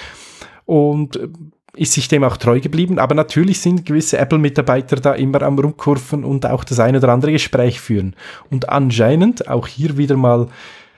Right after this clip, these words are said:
Gerüchteküche, Bloomberg, Bloomberg News will rausgefunden haben, dass sich Apple mit konkreten Gesprächen an die Augmented Reality Fraktion gewen-,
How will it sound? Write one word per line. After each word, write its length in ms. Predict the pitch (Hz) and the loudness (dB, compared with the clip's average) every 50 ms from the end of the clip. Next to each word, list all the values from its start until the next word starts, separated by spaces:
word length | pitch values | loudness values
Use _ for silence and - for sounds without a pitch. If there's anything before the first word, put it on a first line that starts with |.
| _ _ _ _ _ _ _ _ _ _ _ _ _ _ - | _ _ _ _ _ _ _ _ _ _ _ _ _ _ -6
Gerüchteküche, 960 | 101 90 98 120 123 - - 139 127 - - 151 143 127 - - 165 180 175 - - - - | -4 -2 -2 -2 -2 0 -2 -2 -2 0 0 -2 -2 -2 -2 0 0 0 0 -2 -8 -14 -6
Bloomberg, 720 | - 113 131 165 156 - 151 151 151 147 - _ _ - | -2 2 2 2 2 2 2 2 2 0 -2 _ _ -2
Bloomberg 800 | - 165 214 240 233 - - - - 156 160 165 160 - - - | 2 2 4 4 2 0 0 -2 0 2 2 2 0 -4 -8 -6
News 540 | 143 135 139 151 165 170 - - - - _ | -2 0 0 0 0 -2 -4 -4 -6 -8 _
will 300 | - 127 120 156 165 135 | -8 -2 0 0 0 0
rausgefunden 680 | 107 120 - 147 135 - - 127 131 143 143 143 135 110 | 0 0 0 0 0 -2 -4 0 0 2 0 2 0 0
haben, 200 | 120 127 127 131 | 0 0 0 0
dass 180 | 123 131 127 - | 0 0 0 0
sich 220 | 175 131 - - - | -4 -4 -6 -4 -2
Apple 300 | 123 123 127 - 147 139 | -2 -2 -2 0 -2 0
mit 340 | 135 127 131 127 127 - - _ - - - - _ - | 2 0 0 -2 -4 -10 -18 _ -20 -20 -20 -20 _ -4
konkreten 880 | - 147 143 - - - 117 117 123 135 151 - - 156 147 143 131 _ _ _ - - - - - | -2 -2 -2 -2 -2 -2 0 2 2 2 2 0 0 0 0 0 -2 _ _ _ -20 -20 -20 -10 -4
Gesprächen 840 | - 131 - - - - 110 113 135 147 127 - - 151 147 151 | -2 -2 -2 -2 -2 0 2 2 2 2 0 -2 -2 -2 -2 -2
an 260 | - - 123 127 127 123 | 0 0 2 2 2 2
die 200 | 131 135 135 - | 0 -2 0 2
Augmented 440 | 131 123 120 131 135 131 123 120 | 2 2 4 2 2 2 0 2
Reality 440 | 120 123 127 135 147 135 - - 131 | 2 4 4 4 2 0 -4 -8 -8
Fraktion 560 | 123 - 120 110 - - - - 131 120 113 | -6 -4 -4 -4 -4 -4 -4 0 2 2 2
gewen-, 440 | 104 117 107 101 110 107 107 110 - | 2 0 0 2 2 0 0 0 -4